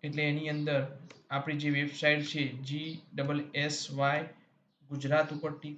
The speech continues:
કરશો એટલે સૌથી પહેલી વેબસાઇટ આવી જશે મુખ્યમંત્રી જ્ઞાન સાધના મેરિટ સ્કોલરશીપ ઉપર ટિક કરશો. એની અંદર નીચે લખેલું છે સી ઈ ટી વિદ્યાર્થી રજિસ્ટ્રેશન ઉપર ટિક કરશો. એટલે મિત્રો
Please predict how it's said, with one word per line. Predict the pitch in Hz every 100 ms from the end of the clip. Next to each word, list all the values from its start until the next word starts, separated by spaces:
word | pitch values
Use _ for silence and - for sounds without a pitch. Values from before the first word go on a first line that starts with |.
| -
કરશો | 135 - 143 127 135
એટલે | 135 143 -
સૌથી | 143 139 165 156
પહેલી | 151 139 143 147 131 139
વેબસાઇટ | 135 - 139
આવી | 139 139
જશે | 139 139
મુખ્યમંત્રી | 131 - 147 147 147 160 143
જ્ઞાન | 139 135 143 -
સાધના | 131 120 131 143 151 - - - - -
મેરિટ | 139 143 -
સ્કોલરશીપ | - 131 139 - 143 139
ઉપર | 143 139
ટિક | 151 -
કરશો. | 131 127 135 120 135 - - - _ _ _ _ _ _ _ _ _ _ _ _ _ _ - _ _ _
એની | 160 180 160
અંદર | 156 165 143 135 127 147
નીચે | 147 170
લખેલું | 160 147 165 160 160
છે | 165 160 -
સી | 151 160
ઈ | 156
ટી | 165 139 135 - - 147
વિદ્યાર્થી | 139 156 156 156 156 143
રજિસ્ટ્રેશન | 147 165 156 147 151 147
ઉપર | 151
ટિક | 160 156 -
કરશો. | 120 - 127
એટલે | 143 151
મિત્રો | 147